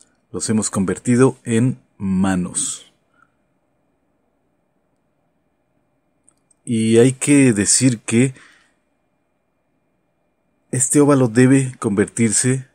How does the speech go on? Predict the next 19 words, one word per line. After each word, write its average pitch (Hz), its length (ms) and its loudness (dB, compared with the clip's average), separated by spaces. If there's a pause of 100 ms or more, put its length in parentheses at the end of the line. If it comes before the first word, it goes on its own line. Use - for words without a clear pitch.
(160)
en 113 520 -2
la 92 120 -4
mano, 90 440 -2
en 98 180 -2
la 92 160 -4 (240)
palma, 98 380 -2
podemos 92 420 -6
decir, - 400 -8 (800)
porque 117 640 0
hemos 117 300 -2
visto 120 400 -4
que - 180 -4
hay 113 80 0
gente 120 360 -4
que - 160 -10
comete 104 400 -4
el 98 100 -2
error 98 300 -4
de 95 260 -4